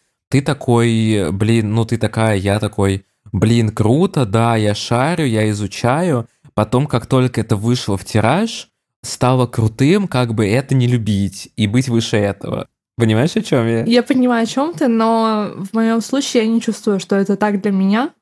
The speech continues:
Speaker 2: Когда ты вот говоришь,
Speaker 1: Мгм.
Speaker 2: это, типа, не резонирует со мной, да? Я бы тебе честно ответила бы, если бы это было бы так, ты прекрасно понимаешь. Для меня это больше, знаешь, про то, что я стала осознавать, а, серьезность всего того, что эти практики, какое влияние они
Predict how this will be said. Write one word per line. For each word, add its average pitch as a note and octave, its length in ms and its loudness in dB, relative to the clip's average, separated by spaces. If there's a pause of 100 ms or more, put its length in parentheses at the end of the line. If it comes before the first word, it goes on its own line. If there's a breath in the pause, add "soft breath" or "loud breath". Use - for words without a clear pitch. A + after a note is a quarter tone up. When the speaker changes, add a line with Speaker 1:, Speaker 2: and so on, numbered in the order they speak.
Speaker 2:
Когда G3 220 0
ты F#3+ 80 -6
вот F3+ 160 -2
говоришь, F3+ 360 2
Speaker 1:
Мгм. G3+ 80 4
Speaker 2:
это, G3 100 0
типа, - 220 -6
не F#3+ 480 2
резонирует G3 600 0
со F3+ 140 -6
мной, F3 280 0
да? G3 420 -2
Я G#3+ 220 0
бы G#3 60 -4
тебе A#3+ 140 0
честно A#3 300 -4
ответила G3+ 380 -2
бы, F3 100 -4
если F3+ 180 -4
бы F3 100 -4
это F3 160 -6
было F3+ 160 -2
бы F3+ 140 -4
так, G#3+ 240 -4
ты F3+ 240 -2
прекрасно F3 480 -4
понимаешь. F#3 540 0 (520)
Для A3+ 240 4
меня C4 320 0
это D4+ 140 -2
больше, A#3 220 0
знаешь, A#3+ 320 0
про A3 100 -2
то, A3 140 -2
что A3 140 -4
я G#3 220 0 (220)
стала G#3+ 600 0
осознавать, G#3+ 760 0 (140)
а, F#3+ 360 0
серьезность A3+ 880 -2 (420)
всего G#3+ 300 2
того, G#3+ 360 2
что F#3+ 720 0
эти G3+ 160 -2
практики, G3 540 -4
какое F#3+ 600 0
влияние G3 420 2
они F#3 260 -2